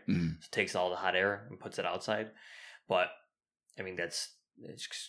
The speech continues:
Speaker 2: just gonna make it a little cooler, so it's not gonna be cooking, but
Speaker 1: Yeah.
Speaker 2: I don't know.
Speaker 1: Uh, your, your downstairs is fine, though?
Speaker 2: Yeah, downstairs is fine. Uh,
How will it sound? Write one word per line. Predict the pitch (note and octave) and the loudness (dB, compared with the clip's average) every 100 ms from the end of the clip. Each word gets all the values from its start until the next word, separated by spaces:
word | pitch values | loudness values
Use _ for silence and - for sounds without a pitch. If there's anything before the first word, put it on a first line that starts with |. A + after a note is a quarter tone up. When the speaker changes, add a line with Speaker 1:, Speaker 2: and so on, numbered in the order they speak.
| - | -12
Speaker 2:
just | - F#2+ | -8 -8
gonna | F2+ | -6
make | F2 | -6
it | E2+ D#2+ | -6 -8
a | |
little | G2 E3 _ _ - | -8 -10 _ _ -14
cooler, | - F#2+ F#2 F#2 G2+ | -4 0 0 -2 -8
so | - F#2 | -12 -10
it's | - | -4
not | F#2 | -4
gonna | F2 F2+ | -4 -14
be | |
cooking, | - - G2 F#2 F2+ | -8 -2 -2 -2 -6
but | F2+ F2+ - _ | -4 -4 -4 _
Speaker 1:
Yeah. | F#2+ F#2 E2 | 0 0 0
Speaker 2:
I | |
don't | - G1+ | -4 -6
know. | - - _ - | -10 -16 _ 4
Speaker 1:
Uh, | |
your, | A2 F#2 G2+ E2 - | 6 10 10 10 2
your | G#2+ F2+ | 2 4
downstairs | E2+ F2 F2 G2 G2 | 2 2 2 2 2
is | F#2+ | -2
fine, | - F#2 F#2+ | -2 0 2
though? | A2 B2+ - | 0 -4 2
Speaker 2:
Yeah, | - - | 8 10
downstairs | D#3+ A#2 B2 G#2 | 10 8 6 0
is | G2 | -2
fine. | - G2+ F#2+ F2+ F2+ _ - - - _ - | 4 6 6 2 -4 _ -20 -20 -20 _ 0
Uh, | F#2 F2 | 4 4